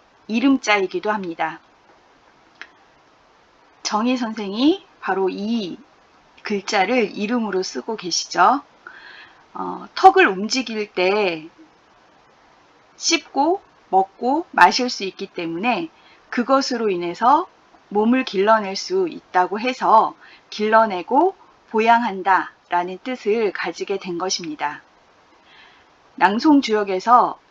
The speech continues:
이 괴의 이름을 만물을 길러냄 살래이라고 했습니다. 산천 대축괴 다음에 살래 이괴가 이어지는 이유를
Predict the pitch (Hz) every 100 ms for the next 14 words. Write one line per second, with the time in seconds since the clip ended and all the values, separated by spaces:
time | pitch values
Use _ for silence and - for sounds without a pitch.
0 | _ - 226 226 208 190 185 170 170 233
1 | 214 156 _ _ _ _ - 180 202 226
2 | 220 220 277 339 381 - - 190 185 175
3 | 233 160 160 _ _ - 294 269 254 247
4 | 294 370 - _ - 190 190 175 180 202
5 | 262 277 - 240 175 156 143 - _ _
6 | _ _ _ - - _ _ _ _ -
7 | - 339 330 349 330 269 190 - - 247
8 | - 208 214 190 - 180 185 190 180 226
9 | 170 165 - - 294 294 277 185 - 202
10 | 185 175 220 180 175 208 214 208 202 180
11 | 165 170 254 220